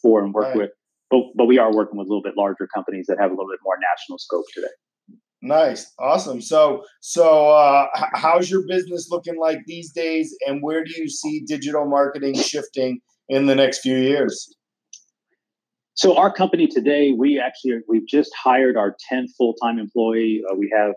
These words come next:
Speaker 2: And you're talking,
Speaker 1: twelve
Speaker 2: you're talking, you're talking on land, you know, American employees here.
Speaker 1: N-, not only that, we're talking in Las Vegas. We have a belief that we, so right now we've pivoted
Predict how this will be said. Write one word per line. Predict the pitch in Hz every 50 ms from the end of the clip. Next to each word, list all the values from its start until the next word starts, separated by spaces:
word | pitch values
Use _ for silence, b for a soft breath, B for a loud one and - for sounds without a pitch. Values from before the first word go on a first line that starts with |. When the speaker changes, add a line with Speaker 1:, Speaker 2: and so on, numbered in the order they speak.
| - 123
Speaker 2:
And | 135 -
you're | 165 165 160
talking, | 180 170 160 127 127
Speaker 1:
twelve | 123 120 117
Speaker 2:
you're | 160 170 165
talking, | - 190 180 165 160 160 151 131 - _ _ _ _
you're | - 147 139
talking | 190 185 170 156 156 151
on | 147 156 160 170 175 175 170 165
land, | 165 165 160 156 147 139 127 117 113 110 120
you | 123 127
know, | 127 131 127
American | 127 127 135 139 147 151 147 143 - 147 143
employees | 143 139 127 - - 156 160 156 147 131 123 113 - -
here. | 117 104 95 87 _ _ _ _ _ -
Speaker 1:
N-, | 117 117 123 -
not | 120 117 123 127 - - -
only | 151 147 143 143 131
that, | 120 135 131 117 101
we're | 120 127 120
talking | - 123 117 - - 110 107 -
in | - 127 127 123 113
Las | 117 117 110 98 - -
Vegas. | 117 110 104 95 90 90 - -
We | 110 110 107
have | 123 113
a | 110 101 -
belief | 101 95 98 110 110 107 - - -
that | 101 95 92
we, | 101 110 107
so | - - 117 104
right | 98 117 127 131 131
now | 131 123 117 107
we've | 120 120 123 - _ -
pivoted | 127 113 117 107 104 101